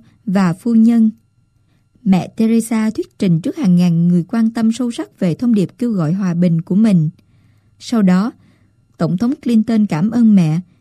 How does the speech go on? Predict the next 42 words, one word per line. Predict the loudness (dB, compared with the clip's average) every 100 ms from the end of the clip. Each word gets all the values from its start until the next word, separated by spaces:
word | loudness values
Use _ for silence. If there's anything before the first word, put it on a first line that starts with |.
| _
vì | -2 2 6
một | 6 4
cuộc | -4 0
đời | 2 2
tận | 0 -2 -2
tụy. | -2 0 -2 -6 _ _ _ _ _ -8
Sự | -4
tận | -2 -2 -2
tụy | -2 0
mà | 2 2 2
theo | -2 -2
Tổng | -2 -4
thống, | -4 -2 -4 -8 _ _ _ _ 0
mẹ | 2 2 0
đã | -2 -2 -4
sống | -6 -6 -6 -6
thực | -8 -8
sự. | -6 -2 -2 -4 _ _ _ _ _ _ _ _ _ _ _ _ -8
Tháng | -8 -6
tư | -2 2
năm | 4 4
một | 2
nghìn | 2 2
chín | 0 -4 0
trăm | 0 0
chín | 0
mươi | -2 -4
sáu, | -4 -4 -4 -10 _ _ _ _ _
sau | -8 -4 -2
khi | 0 0
bị | 2 2
ngã | 0 -2
khỏi | -4 -2
giường | 0 2 0
ở | -2
trụ | -2 -2
sở | -2 -4 -2
Hội | -2 -2
Truyền | 0 2
giáo | 2 -2
Bác | -4 -8 -4
Ái, | -4 -4